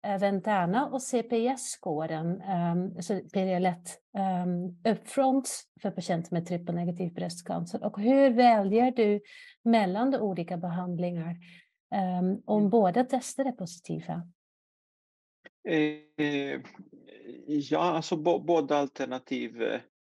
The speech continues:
Speaker 2: är, eh, lika bra, skulle jag säga. Eh, det finns en begränsning när det gäller atezolizumab och vilken kemoterapi man får använda. Så om, om man, eh, anser att patienten bör erbjudas en annan kemoterapi än, eh,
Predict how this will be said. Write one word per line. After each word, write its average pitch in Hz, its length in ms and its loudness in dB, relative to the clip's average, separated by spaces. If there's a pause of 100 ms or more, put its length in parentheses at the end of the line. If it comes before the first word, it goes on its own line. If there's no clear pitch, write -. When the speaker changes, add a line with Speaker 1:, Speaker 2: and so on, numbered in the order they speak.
(140)
Speaker 2:
är, 113 460 -4
eh, 107 180 -10 (560)
lika 127 280 0
bra, 127 260 2
skulle 156 240 0
jag 151 120 2
säga. 151 400 0 (320)
Eh, 135 180 4
det 139 80 2
finns 143 280 -4
en 131 80 -6
begränsning 139 520 -4
när 131 60 -6
det 127 80 -10
gäller 135 200 -2
atezolizumab 123 920 -4
och 117 180 -6
vilken 113 460 -4
kemoterapi 107 720 -2
man 117 220 -4
får 107 100 -2
använda. 104 400 -2
Så 117 240 -2 (320)
om, 131 200 0
om 131 200 -4
man, 123 260 -6
eh, 120 120 -6 (260)
anser 131 640 0
att 120 260 -4
patienten 123 540 -6
bör 113 160 2
erbjudas 113 640 -4
en 110 140 -6
annan 131 500 -4
kemoterapi 113 800 -4
än, 107 260 -12
eh, 143 80 -2